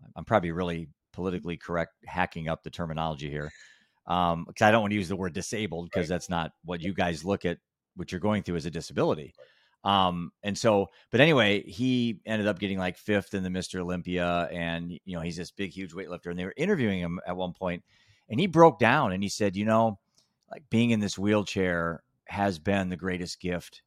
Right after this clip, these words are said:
Speaker 1: I've ever been given. And the things I've done since I've been in this wheelchair, I don't think I ever could have accomplished without being in the wheelchair." And that hit me really hard. I'm like, "Wow, imagine the strength and the mindset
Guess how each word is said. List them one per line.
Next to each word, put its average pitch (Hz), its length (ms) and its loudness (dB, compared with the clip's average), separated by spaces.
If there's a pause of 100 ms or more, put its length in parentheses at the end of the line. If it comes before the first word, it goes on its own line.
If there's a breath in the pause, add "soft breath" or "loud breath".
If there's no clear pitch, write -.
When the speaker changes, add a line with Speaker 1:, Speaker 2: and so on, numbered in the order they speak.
(160)
Speaker 1:
I've 82 140 -4
ever 85 180 -4
been 80 180 -8
given. 82 420 -6 (440)
And 95 200 -2
the 101 80 -4
things 110 300 0
I've 95 180 0
done 95 480 0 (400)
since - 340 0
I've 98 120 4
been 98 100 2
in 95 60 -2
this 87 140 -4
wheelchair, 95 480 0
I 87 100 -2
don't 98 140 -2
think 92 180 -4
I 90 120 -2
ever 90 180 0
could 87 140 -6
have 82 80 -6
accomplished 87 720 -6 (600)
without 101 340 4
being 92 120 -2
in 85 60 -4
the 85 80 -6
wheelchair." 82 480 -6 (500 soft breath)
And 104 120 -4
that 175 120 2
hit 214 160 2
me 131 100 -2
really 113 260 2
hard. 101 360 2
I'm 85 100 -4
like, 80 260 -12
"Wow, 101 320 -4
imagine 117 460 -6
the 85 100 -8
strength 107 680 -4
and 87 160 -8
the 82 80 -6
mindset 85 720 -6